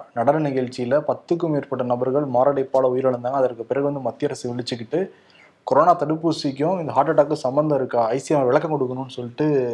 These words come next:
உத்தரவு போட்டிருந்தாங்க. ஐ சி எம் ஆர் இந்தியால இருக்கிற ஒரு நாற்பத்தேழு மருத்துவமனைகளை எடுத்துக்கிட்டு, பதினெட்டு வயசுலேருந்து நாற்பத்தஞ்சு வயசுக்குள்ள இருக்கிற அந்த நபர்களை வந்து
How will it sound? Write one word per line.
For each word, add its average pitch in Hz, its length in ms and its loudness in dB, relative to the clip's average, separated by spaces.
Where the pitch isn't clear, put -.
உத்தரவு 151 320 2
போட்டிருந்தாங்க. 123 640 -4
ஐ 151 140 4
சி 180 200 -2
எம் 156 180 2
ஆர் 156 120 4
இந்தியால 151 320 4
இருக்கிற 143 340 2
ஒரு 139 120 2
நாற்பத்தேழு 143 540 2
மருத்துவமனைகளை 127 680 0
எடுத்துக்கிட்டு, 120 560 -2
பதினெட்டு 156 520 2
வயசுலேருந்து 151 480 0
நாற்பத்தஞ்சு 143 500 0
வயசுக்குள்ள 139 500 -2
இருக்கிற 127 440 0
அந்த 135 140 -10
நபர்களை 135 480 0
வந்து 127 400 -2